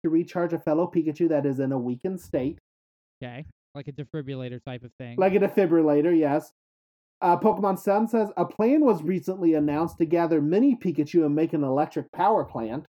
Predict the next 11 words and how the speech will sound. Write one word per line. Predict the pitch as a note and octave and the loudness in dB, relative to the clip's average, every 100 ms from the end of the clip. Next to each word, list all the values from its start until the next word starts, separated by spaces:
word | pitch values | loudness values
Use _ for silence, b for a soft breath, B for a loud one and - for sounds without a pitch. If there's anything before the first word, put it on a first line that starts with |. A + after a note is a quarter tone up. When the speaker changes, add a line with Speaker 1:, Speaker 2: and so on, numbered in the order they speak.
| _ _ _ _ _ _ _ _ _ _ _ - | _ _ _ _ _ _ _ _ _ _ _ -20
Speaker 2:
Nice. | A2 A2 F#3 - | -18 -16 -16 -16
That | - C3 | -16 -14
seems | E3 D#3 | -14 -14
like | D#3 C#3+ | -12 -12
a | B2 _ _ - | -14 _ _ -12
reasonable | C#3 B2 C3 A#2+ C3 | -10 -10 -12 -8 -8
use | A#2+ A#2+ B2 - - | -8 -10 -12 -14 -14
for | |
their | A#2 A2+ | -12 -12
power. | C3 A2+ G#2 A2+ D#3 _ _ | -12 -14 -14 -14 -16 _ _
Speaker 1:
I, | F#3+ G#3+ | 0 0